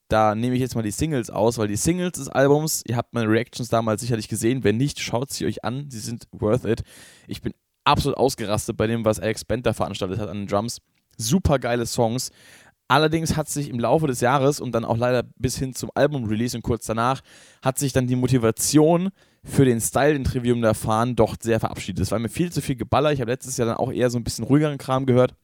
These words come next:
Und da hat mir das dann irgendwie nicht so zugesagt.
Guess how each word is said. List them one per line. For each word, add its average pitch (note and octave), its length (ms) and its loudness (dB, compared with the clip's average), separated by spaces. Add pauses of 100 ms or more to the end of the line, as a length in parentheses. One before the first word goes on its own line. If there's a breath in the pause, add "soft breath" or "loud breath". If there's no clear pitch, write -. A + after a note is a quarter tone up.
(920)
Und A#2+ 340 2 (480 loud breath)
da A#2 140 4
hat D#3 120 -4
mir E3+ 120 2
das D#3 140 2
dann C#3+ 120 -4
irgendwie D3+ 320 0
nicht D#3 140 -4
so - 80 -18
zugesagt. G#2+ 600 2